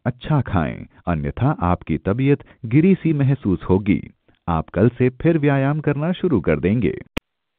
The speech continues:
राशि तुला, ओवरव्यू। आज आप अपने अधूरे सपनों को लेकर कुछ निराशा सी महसूस करेंगे। निराशा में समय व्यर्थ ना गवाएं, बल्कि ये सोचें कि आप किस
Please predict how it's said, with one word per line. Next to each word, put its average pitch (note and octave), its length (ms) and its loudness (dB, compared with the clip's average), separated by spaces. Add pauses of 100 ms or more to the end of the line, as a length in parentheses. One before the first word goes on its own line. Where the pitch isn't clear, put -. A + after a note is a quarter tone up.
(280)
राशि F3+ 380 0
तुला, F#2+ 540 0 (240)
ओवरव्यू। C3 600 -2 (680)
आज F3+ 300 2
आप D#3 280 0
अपने G#2+ 300 2
अधूरे F#2+ 380 0
सपनों C#3 400 -2
को F2 140 -2
लेकर C#3 440 0 (240)
कुछ G#3+ 200 0
निराशा G#2 480 0
सी F#3+ 200 0
महसूस D3 440 -2
करेंगे। E2 520 -2 (360)
निराशा E3 440 4
में G3 140 2
समय C3 340 0
व्यर्थ A#2+ 380 2
ना E2+ 140 0
गवाएं, E2+ 440 0 (300)
बल्कि F#2+ 280 0
ये F#2+ 200 2
सोचें C3 480 -2 (260)
कि G3+ 100 4
आप G3 260 2
किस G3 120 4